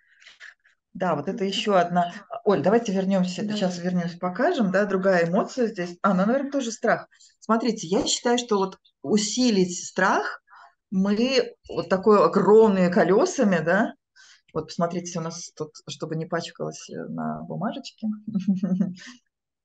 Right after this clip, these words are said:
Speaker 1: А, э, как раз, ну, когда окружение, да, создаёт, м, эмоцию, создаёт настроение. А можем чуть опустить камеру? А то мы всё время поднимаем, поднимаем, да, Оль?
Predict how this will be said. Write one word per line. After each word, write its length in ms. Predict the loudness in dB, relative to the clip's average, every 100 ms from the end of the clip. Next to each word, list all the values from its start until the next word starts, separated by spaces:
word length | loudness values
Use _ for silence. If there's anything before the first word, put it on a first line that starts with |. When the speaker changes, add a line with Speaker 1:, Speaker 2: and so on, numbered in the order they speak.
| _ -10
Speaker 1:
А, 1400 | -6 -4 -2 -2 -4 -6 -8 -10 -12 -10 -8 -8 -8 -10
э, 20 | -14 _
как 180 | -6 -2
раз, 300 | -2 -2 -14 _
ну, 400 | -4 -2 -2 -8 _ _ _ _
когда 360 | -14 -2 2 2
окружение, 840 | 0 -2 -2 0 2 2 0 -4
да, 220 | 2 2
создаёт, 680 | 2 0 2 2 2 0 -4 -16 -20 _ _ -20 -18
м, 220 | -18 -18 _ _ _ 0
эмоцию, 500 | 4 4 2 -2 -8
создаёт 440 | -8 -2 0 0
настроение. 720 | 0 0 0 2 0 -2 -6 -12 -10
А 60 | -6
можем 180 | -6 -8
чуть 200 | -14 -10
опустить 520 | -10 -12 -20 -18 -18
камеру? 300 | -12 -12 -10
А 20 | -10
то 80 | -8
мы 40 |
всё 100 | -6
время 120 | -6 -8
поднимаем, 480 | -8 -6 -4 -4
поднимаем, 460 | -4 -6 -6 -6 -8
да, 180 | -10 -12 -14
Оль? 120 | -12